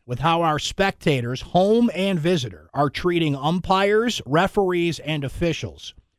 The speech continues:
I just received a report today that after a lacrosse game last week, two officials were confronted by an adult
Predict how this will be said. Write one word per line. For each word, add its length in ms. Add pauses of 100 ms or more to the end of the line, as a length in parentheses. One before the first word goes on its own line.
(540)
I 40
just 240
received 420
a 60
report 440
today 280
that 100
after 260
a 80
lacrosse 520
game 260
last 340
week, 280
two 200
officials 460
were 140
confronted 720
by 200
an 120
adult 720